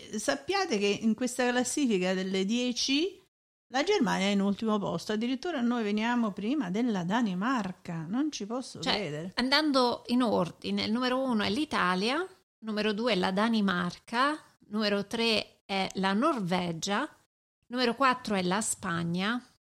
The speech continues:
Speaker 2: poi segue l'Olanda, la Francia, la Svezia e in ultimo la Germania. Comunque lì ha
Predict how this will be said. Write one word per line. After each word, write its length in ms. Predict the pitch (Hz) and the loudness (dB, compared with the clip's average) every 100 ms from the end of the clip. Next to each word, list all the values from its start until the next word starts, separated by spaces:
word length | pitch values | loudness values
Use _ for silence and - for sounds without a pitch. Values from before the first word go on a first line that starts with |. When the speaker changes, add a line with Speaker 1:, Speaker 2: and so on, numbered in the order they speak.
| _ _ | _ _
Speaker 2:
poi 300 | 220 214 202 | -4 -2 -2
segue 760 | - 208 180 202 190 190 - - | 0 0 0 0 0 -2 -6 -4
l'Olanda, 880 | 196 202 202 175 175 185 190 285 320 _ _ | 0 2 4 2 0 2 0 0 -6 _ _
la 180 | - 208 | -4 -4
Francia, 760 | 208 220 190 180 185 - 269 302 _ _ _ _ _ 214 | -2 -2 0 -2 -2 -2 -2 -4 _ _ _ _ _ -4
la 140 | 240 | -2
Svezia 880 | 226 208 233 233 - - 185 175 247 - _ _ _ _ | -2 -2 0 0 -4 -2 0 0 -2 -4 _ _ _ _
e 120 | 311 | -2
in 100 | 196 | 0
ultimo 460 | 180 175 - 208 | 0 -4 -4 -2
la 160 | 185 185 | -2 -2
Germania. 600 | 185 190 185 170 175 180 - - _ - - | -2 -2 -2 -2 -4 -6 -8 -18 _ -20 -8
Comunque 480 | 330 415 427 220 | -2 -2 0 -2
lì 180 | 190 269 | 0 2
ha 160 | 240 | 2